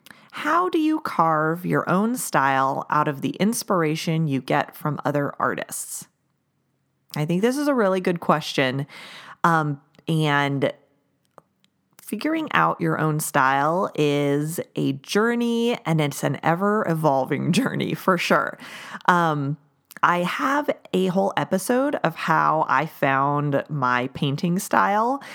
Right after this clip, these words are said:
So that's episode four. It was one of my f-, very first episodes on the podcast. So if you're interested in hearing my story, you can go back and listen to episode four.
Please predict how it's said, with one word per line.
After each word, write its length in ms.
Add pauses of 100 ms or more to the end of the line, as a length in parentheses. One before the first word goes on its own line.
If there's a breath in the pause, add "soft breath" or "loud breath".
(160 loud breath)
So 140
that's 320
episode 480
four. 520
It 100
was 180
one 140
of 40
my 160
f-, 220
very 320
first 380
episodes 480
on 180
the 80
podcast. 680 (100)
So 120
if 80
you're 120
interested 580
in 160
hearing 340
my 200
story, 600 (280 loud breath)
you 100
can 160
go 100
back 240
and 120
listen 260
to 140
episode 420
four. 480